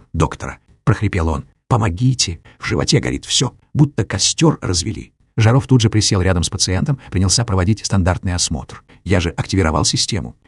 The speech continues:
Режим диагностики активирован. Напоминание пользователю».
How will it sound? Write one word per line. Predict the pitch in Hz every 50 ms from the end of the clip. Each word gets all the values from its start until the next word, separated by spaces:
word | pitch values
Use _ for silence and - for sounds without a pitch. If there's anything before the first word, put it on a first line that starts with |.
| _ _ -
Режим | 110 117 98 101 104 90
диагностики | 82 92 85 90 85 - - - - - 80 - - _ _
активирован. | - 87 - - 110 101 87 85 85 67 58 58 - _ - _ _ _
Напоминание | 127 120 - 120 123 120 131 120 110 - 55 57 -
пользователю». | - - 80 73 73 71 69 - 71 67 - -